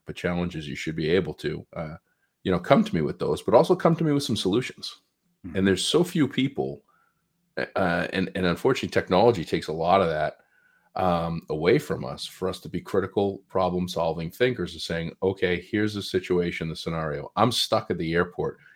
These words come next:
Speaker 1: in a wheelchair that I can't get on a plane and I gotta get to a thing called an island, how else
Speaker 2: Mm-hmm.
Speaker 1: can I get there? And what are the,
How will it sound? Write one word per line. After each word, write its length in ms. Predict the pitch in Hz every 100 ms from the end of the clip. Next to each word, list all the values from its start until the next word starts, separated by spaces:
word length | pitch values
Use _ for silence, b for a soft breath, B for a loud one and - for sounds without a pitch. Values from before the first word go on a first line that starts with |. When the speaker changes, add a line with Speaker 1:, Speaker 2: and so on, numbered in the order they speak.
| b
Speaker 1:
in 140 | 104 127
a 40 |
wheelchair 600 | 95 87 85 82 - 78
that 120 | 78 82
I 120 | 104
can't 240 | - 104
get 120 | 98
on 140 | 92 87
a 40 |
plane 360 | - 90 82 78
and 100 | 85
I 80 | 113
gotta 180 | 127
get 180 | 95 98
to 120 | -
a 40 | 80
thing 220 | - 90
called 280 | - 85 78
an 80 | 76
island, 480 | 160 160 - 73 - _ _ _ _
how 240 | - 135
else 180 | 131 110
Speaker 2:
Mm-hmm. 80 | -
Speaker 1:
can 120 | 92
I 120 | 85 78 82
get 280 | 104 113 -
there? 340 | 92 76 - -
And 160 | 90 87
what 160 | 104 127
are 80 | 135
the, 220 | 101